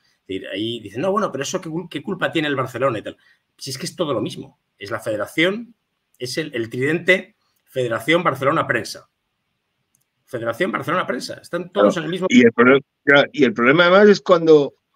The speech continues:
Speaker 2: cuando lo comparas. Si el problema es la comparación. Es decir, una semana antes, a Nacho, en una rueda de prensa, le preguntan que si el hecho de que él se vaya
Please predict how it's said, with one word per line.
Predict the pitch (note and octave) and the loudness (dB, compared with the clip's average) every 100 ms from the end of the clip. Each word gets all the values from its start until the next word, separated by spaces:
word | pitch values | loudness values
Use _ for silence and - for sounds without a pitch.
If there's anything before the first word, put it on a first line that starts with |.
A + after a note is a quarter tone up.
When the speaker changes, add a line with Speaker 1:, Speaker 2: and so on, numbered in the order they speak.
| - | -8
Speaker 2:
cuando | B2+ C3+ | -2 2
lo | C3 | 2
comparas. | B2+ A#2 C#3 C3 A#2+ A#2+ _ _ _ | 0 0 4 4 4 -2 _ _ _
Si | - A#2+ | -4 -2
el | G#2 | 4
problema | C3+ G3+ | 4 6
es | A3 | 6
la | F3+ | 4
comparación. | D3 A#2+ G#2+ F#2+ - G#2 E2 _ _ _ _ | 2 0 -2 -4 -4 -6 -8 _ _ _ _
Es | A2+ A#2 | -2 4
decir, | A#2 - _ _ _ _ | 2 2 _ _ _ _
una | D#3 F3+ G3 | 4 6 6
semana | - E3+ E3+ D3+ D#3 | 2 0 2 4 2
antes, | E3+ D#3 D3+ E3 - _ _ _ _ _ _ - | 2 0 -2 -2 -8 _ _ _ _ _ _ 0
a | G#2+ | 2
Nacho, | C3+ G3+ - D3 D#3 _ _ _ _ _ _ _ - | 4 4 0 -4 -8 _ _ _ _ _ _ _ -2
en | A2+ | 2
una | F3 G#3 | 4 4
rueda | F#3 E3 | 2 0
de | C#3 A#2+ | 0 0
prensa, | D#3+ D#3 - C3+ - _ _ _ _ _ - | -2 -2 -4 -8 -10 _ _ _ _ _ -4
le | C3 A#2+ | 2 4
preguntan | A2+ A2+ D3 F#3 F3+ F3+ | 4 4 6 4 4 0
que | D#3 B2 | 0 -2
si | - | 0
el | A2+ | 2
hecho | E3+ F3 G3 | 2 4 2
de | D#3+ | 2
que | F3+ | 0
él | F3+ | 0
se | D#3+ | 2
vaya | D#3+ F3 C#3+ G2 | 2 2 0 -4